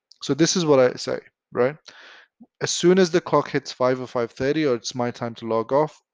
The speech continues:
I shut down my laptop and I don't check my work phone, right? That being said, again, like, if you're, if you're chatting with someone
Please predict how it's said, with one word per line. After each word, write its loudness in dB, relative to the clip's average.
I 4
shut -4
down 2
my 0
laptop -2
and -4
I -2
don't -2
check -8
my -4
work -4
phone, -14
right? -2
That 4
being 4
said, 0
again, -2
like, -6
if -8
you're, 0
if -8
you're 2
chatting 2
with 0
someone 0